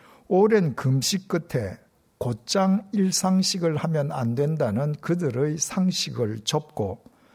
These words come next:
모두 안심하며 바울이 말한 참 생명을 함께 취하기 위해 빵을 먹었습니다. 그 놀라운 광경을 처음부터 끝까지 상세하게 목격한 누가가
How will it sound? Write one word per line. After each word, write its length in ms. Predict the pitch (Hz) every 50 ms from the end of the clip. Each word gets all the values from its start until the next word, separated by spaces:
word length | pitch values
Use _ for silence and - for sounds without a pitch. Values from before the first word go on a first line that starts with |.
| _ - - - - - _ _
모두 500 | - 139 139 160 190 220 208 202 220 220 -
안심하며 840 | 160 135 131 131 - - 156 151 147 151 143 131 120 104 95 - - _ _ _ _ _ _ - - - -
바울이 520 | - 117 123 143 170 202 220 202 196 175
말한 500 | 143 127 117 107 110 131 156 165 165 - - _ _ _ _ _
참 580 | - - - - - - 180 180 180 175 175 190
생명을 760 | 185 - - 170 170 165 156 135 117 98 98 117 135 143 139
함께 560 | 127 - - - 220 233 214 - 214 202 185
취하기 600 | 196 - - 202 180 165 160 156 147 156 151 143
위해 340 | 127 107 104 101 90 85 80 - _ _ _ _ _ _
빵을 320 | - 151 135 127 127 113 98
먹었습니다. 840 | 90 90 98 87 82 85 - - - 92 92 95 104 - - _ _ _ _ _ _ _ _ _ _ _ _ _ _ - - - - - - _ _ _
그 160 | - - 190
놀라운 760 | 233 254 170 151 170 139 131 123 131 156 185 208 226 226 240
광경을 800 | - - 147 127 113 110 113 113 120 151 170 180 156 117 98 107 - - _ _ _
처음부터 720 | - - - - 226 226 220 220 214 208 180 - - 139
끝까지 640 | 117 - 190 180 - - 160 143 117 107 104 92 85 - _ _ _ _ _ _ _ _ _ _ _ _ - - _ _
상세하게 920 | - - - - - 226 254 262 226 - - 196 185 143 160 160 147 147 135
목격한 760 | 120 110 139 156 151 - 175 160 151 160 131 127 131 123 98
누가가 580 | 87 98 98 98 120 127 127 131 123 101 90 -